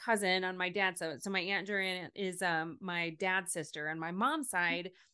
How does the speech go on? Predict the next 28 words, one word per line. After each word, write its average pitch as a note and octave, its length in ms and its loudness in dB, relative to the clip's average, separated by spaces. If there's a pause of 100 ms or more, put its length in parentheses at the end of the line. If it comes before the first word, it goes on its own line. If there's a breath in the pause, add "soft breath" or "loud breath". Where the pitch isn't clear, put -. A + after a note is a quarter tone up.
(300 soft breath)
my G3 160 6
cousin F#3+ 640 -2
Bobby A#3 340 0
had F3+ 140 -2
passed E3+ 300 -2
away, G#3 300 0
and F3+ 100 0
I F#3+ 140 -2
had G3 180 -4
been F#3 200 -6 (120)
thinking B3 340 -2
about F3 280 2
reaching G3+ 320 -4
out E3 160 -2
to F3+ 100 -10
his F#3 160 -6
daughter C4 400 2
because E3+ 260 -2
she D#3+ 200 -6
graduated E3 480 -8
high A3+ 160 -2
school. A3+ 340 0
She A3 160 -6
had D3 140 -6
just D#3+ 200 -10
lost D3+ 220 -6
her - 80 -14
mother. A#3+ 400 -2